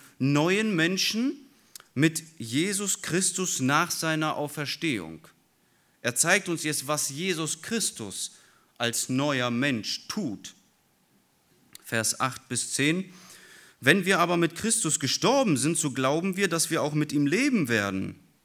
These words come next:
Da wir wissen, dass Christus aus den Toten auferweckt nicht mehr stirbt. Der Tod herrscht nicht mehr über ihn, denn was er gestorben ist, ist er ein für allemal der Sünde gestorben. Was er aber lebt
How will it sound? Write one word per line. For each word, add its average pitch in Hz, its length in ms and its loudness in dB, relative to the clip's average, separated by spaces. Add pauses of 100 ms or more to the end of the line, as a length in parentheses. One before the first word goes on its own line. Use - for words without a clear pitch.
(420)
Da 113 220 0
wir 113 180 -2
wissen, 214 440 0 (400)
dass 131 240 0
Christus 233 480 -2
aus 143 200 -2
den 135 200 2
Toten 214 340 0
auferweckt 165 800 -2
nicht 131 360 2
mehr 175 220 2
stirbt. - 640 -2 (320)
Der 135 160 2
Tod 170 280 0
herrscht 240 460 -2
nicht 139 300 0
mehr 123 240 4
über 127 240 -2
ihn, 196 280 0
denn 147 200 4
was 131 160 0
er 127 80 -4
gestorben 135 500 -2
ist, 185 180 -2
ist 131 200 -6
er 127 180 -2
ein 160 200 0
für - 220 -6
allemal 147 520 2 (340)
der 160 140 4
Sünde 254 520 6
gestorben. 135 720 -2 (240)
Was 175 260 0
er 147 160 -4
aber 98 300 -4
lebt 170 640 -2